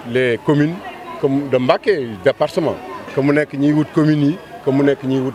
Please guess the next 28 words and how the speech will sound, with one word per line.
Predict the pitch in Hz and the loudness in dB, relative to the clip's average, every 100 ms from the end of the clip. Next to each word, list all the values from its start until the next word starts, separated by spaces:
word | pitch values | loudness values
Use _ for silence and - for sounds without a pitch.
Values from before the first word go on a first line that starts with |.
| 104 | -2
département | 127 131 - 117 98 78 - - - - - | -2 -4 -4 -8 -8 -8 -12 -12 -18 -16 -4
bi. | |
Ñu | 123 | 2
wax | 135 160 - | 2 2 -6
ak | 131 | -2
ñoom | 127 123 101 90 - - | 0 0 0 -6 -18 -8
ne | 120 | -2
leen | 131 135 | 0 2
ñun | 127 160 147 | 2 2 2
li | |
ñuy | 160 165 | 2 0
xaar | - 151 147 | 0 -4 -4
ci | 135 | -2
ñoom | 139 139 98 - - - | 0 0 -4 -16 -18 -12
mooy | 120 131 | -2 2
déjà | 135 147 139 131 | 2 2 0 0
un | 131 | -4
plan | 123 151 143 123 - - - - | -2 -2 -2 -4 -14 -16 -16 -4
de | 127 | 0
développement | 139 127 139 123 123 - | 0 2 0 2 -2 0
cohérent. | 151 135 131 104 - - - - - - | 2 2 0 -4 -10 -16 -16 -16 -16 -6
Parce | 127 | -4
que | - | 0
laaj | 127 151 | 2 2
dëkk | 147 170 160 | 0 -6 -2
bi | 139 | 2
neex | 135 135 | 2 0
na, | 131 147 | -2 -2